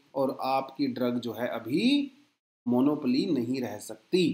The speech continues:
Basically कहने का मतलब ये है कि अभी दूसरी कम-, companies जैसे Lupin एक Indian company है, मैक्लियोड्स एक, एक Indian company है, ये company भी अभी इस दवाई को बना सकती हैं बहुत ही सस्ते में।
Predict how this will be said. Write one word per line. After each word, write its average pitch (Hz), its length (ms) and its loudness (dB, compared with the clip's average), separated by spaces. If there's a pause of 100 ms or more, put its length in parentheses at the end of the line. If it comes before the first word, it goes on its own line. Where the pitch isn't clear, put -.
(400)
Basically 208 380 -2
कहने 156 280 0
का 143 60 0
मतलब 123 340 0
ये 113 180 -2
है 160 160 0
कि 202 140 -4
अभी 160 300 0
दूसरी 139 440 -2
कम-, 139 280 0
companies 139 640 0 (360)
जैसे 147 240 0
Lupin 151 400 4
एक 165 140 2
Indian 160 240 4
company 151 400 2
है, 147 220 -4 (580)
मैक्लियोड्स 156 580 2
एक, 156 120 0 (240)
एक 147 220 -2
Indian 160 320 6
company 151 400 4
है, 143 180 -2 (240)
ये 240 240 4
company 190 440 2
भी 160 240 0
अभी 139 260 0 (120)
इस 139 140 -6
दवाई 120 260 0
को 170 160 -2
बना 131 260 0
सकती 135 400 -2
हैं 180 240 0
बहुत 220 540 0
ही 202 160 -4
सस्ते 131 540 -4
में। 104 300 -2